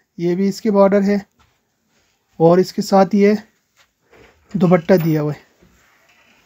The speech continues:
ये इसका दुपट्टा है। ये इसकी तस्वीर है।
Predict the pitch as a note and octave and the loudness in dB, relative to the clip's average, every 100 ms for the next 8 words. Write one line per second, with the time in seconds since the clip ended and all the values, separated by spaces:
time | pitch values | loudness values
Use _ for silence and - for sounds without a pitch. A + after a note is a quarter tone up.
0 | _ - - - - - - - - - | _ -20 -20 -20 -16 -14 -10 -8 -8 -8
1 | - - - - - - - E3 E3+ - | -10 -10 -6 -2 -2 -4 0 0 2 0
2 | G3+ E3+ F3 - G3+ G#3 G#3+ - _ _ | 0 0 -4 0 0 2 0 -6 _ _
3 | _ _ _ _ _ _ _ _ _ _ | _ _ _ _ _ _ _ _ _ _
4 | _ _ _ _ _ _ _ _ _ _ | _ _ _ _ _ _ _ _ _ _
5 | _ _ _ _ - _ _ _ _ _ | _ _ _ _ -20 _ _ _ _ _
6 | _ _ _ _ _ _ _ _ _ - | _ _ _ _ _ _ _ _ _ 0
7 | F3+ F#3 - A3 G#3+ F#3+ G3 G#3 G#3 A3 | 2 2 0 -2 -2 0 2 2 2 0
8 | A#3 - | -2 -8